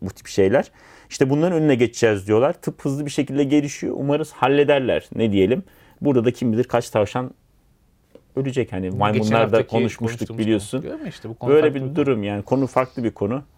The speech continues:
Speaker 1: Ama insan hayatı için geliştirilen bir teknoloji tabii. Bilim çalışıyor.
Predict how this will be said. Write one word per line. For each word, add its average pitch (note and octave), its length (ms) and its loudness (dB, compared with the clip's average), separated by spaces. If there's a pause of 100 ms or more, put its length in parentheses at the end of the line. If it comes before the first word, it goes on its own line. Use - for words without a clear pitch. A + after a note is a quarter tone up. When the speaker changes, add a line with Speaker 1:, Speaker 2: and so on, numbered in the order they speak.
(320)
Speaker 1:
Ama A#2 240 0
insan B2 380 -2
hayatı G2+ 360 0
için D#3 220 -8
geliştirilen D3 640 -2
bir A#2+ 80 -4
teknoloji F#2 540 -6
tabii. F2+ 240 -10
Bilim A2+ 220 -2 (120)
çalışıyor. G2+ 440 -6